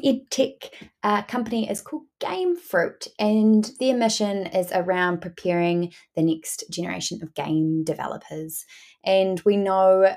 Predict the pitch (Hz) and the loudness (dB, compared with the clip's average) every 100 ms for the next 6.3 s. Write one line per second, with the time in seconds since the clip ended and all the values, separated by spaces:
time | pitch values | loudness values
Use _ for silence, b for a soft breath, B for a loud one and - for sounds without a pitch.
0 | - 185 175 170 139 156 170 196 208 220 | -2 2 2 2 2 2 2 0 2 2
1 | 220 165 170 165 - 175 175 151 165 160 | 2 0 0 0 -2 2 2 2 0 0
2 | 165 175 180 160 156 - 170 151 160 156 | 0 0 2 2 0 0 0 0 0 2
3 | 156 156 - - 175 190 B B 175 175 | 2 0 -2 0 0 -2 B B 0 2
4 | 175 170 160 170 175 160 - 165 - 165 | 2 2 4 4 4 2 -2 -4 0 0
5 | 165 165 - - 156 156 156 160 156 156 | 0 -2 -4 -6 -8 -4 -4 0 -2 0
6 | 165 226 | 0 0